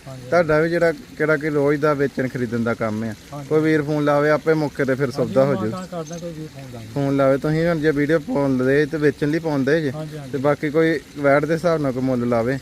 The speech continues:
Speaker 1: ਹਾਂਜੀ।
Speaker 2: ਤੇ ਸੌਦਾ ਤੇ ਆਪੇ ਮੌਕੇ ਤੇ ਹੋ ਜਾਊਗਾ, ਹਨਾ?
Speaker 1: ਹੋ ਜਾਊਗਾ।
Speaker 2: ਤੇ ਥਣ ਵੀ ਇਹਦੇ ਦੇਖ ਸਕਦੇ ਜੀ ਲਾਗੇ ਤੋਂ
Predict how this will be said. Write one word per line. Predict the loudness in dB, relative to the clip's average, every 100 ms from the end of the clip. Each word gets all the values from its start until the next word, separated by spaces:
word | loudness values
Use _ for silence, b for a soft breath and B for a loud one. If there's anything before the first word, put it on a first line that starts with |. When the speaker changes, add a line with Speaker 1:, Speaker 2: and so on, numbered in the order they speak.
| -8
Speaker 1:
ਹਾਂਜੀ। | -16 -10
Speaker 2:
ਤੇ | -2
ਸੌਦਾ | 0 2 2
ਤੇ | 2
ਆਪੇ | 2 2
ਮੌਕੇ | 0 -2 -4 -2
ਤੇ | 0
ਹੋ |
ਜਾਊਗਾ, | 0 -2 -4
ਹਨਾ? | -4 -4
Speaker 1:
ਹੋ | -6 -10 -18
ਜਾਊਗਾ। | -16 -16 -18 -20 -20 -20 -20 -20 -20 B B B B B -6
Speaker 2:
ਤੇ | -4
ਥਣ | -2 -2 -2
ਵੀ | 0 -2
ਇਹਦੇ | -2
ਦੇਖ | -2 -4
ਸਕਦੇ | -4 -4 -4 -6
ਜੀ |
ਲਾਗੇ | -2 -4 -2
ਤੋਂ | -6